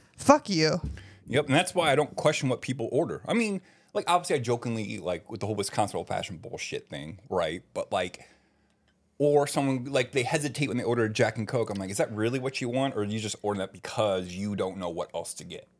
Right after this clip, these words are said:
Speaker 1: Right.
Speaker 2: And
Speaker 1: And
Speaker 2: I'm not making fun of what to order. I'm just, uh, trying to get them maybe something else that they might want that might, they might enjoy more than the thing that they just ordered.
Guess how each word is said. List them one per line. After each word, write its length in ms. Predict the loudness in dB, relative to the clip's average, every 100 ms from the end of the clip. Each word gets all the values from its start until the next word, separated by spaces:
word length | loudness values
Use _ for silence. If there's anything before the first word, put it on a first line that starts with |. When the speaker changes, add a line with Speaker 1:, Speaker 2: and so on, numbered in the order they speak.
| _ _ 2
Speaker 1:
Right. 340 | 4 4 0 0
Speaker 2:
And 200 | 2 2
Speaker 1:
And 80 | 2
Speaker 2:
I'm 140 | 2
not 160 | 2 2
making 220 | 0 -2
fun 200 | 0 0
of 80 | 2
what 120 | 0
to 60 | 0
order. 220 | 0 2
I'm 100 | 2
just, 200 | 0 -4 -4
uh, 60 | -6 -4
trying 400 | -2 0 0 -2
to 540 | -4 -2 -2 -2 -4 -8 _
get 160 | -2 0
them 160 | 2 2
maybe 180 | 0
something 380 | 0 -2 -2 -2
else 240 | -2 -2 -2
that 100 | -6
they 140 | -6
might 240 | -4 -8
want 560 | -6 -2 -2 -2 -8 -8 _ _ _ _ -2
that 220 | -2 0
might, 280 | 0 0 0
they 100 | -4
might 260 | -4 -4
enjoy 400 | -6 -2 -2 -2 -2
more 400 | -2 0 -4 -4
than 340 | -6 -8 -10
the 60 | -12
thing 260 | -8 -8 -8
that 140 | -10
they 100 | -10
just 240 | -10 -10 -10
ordered. 260 | -12 -14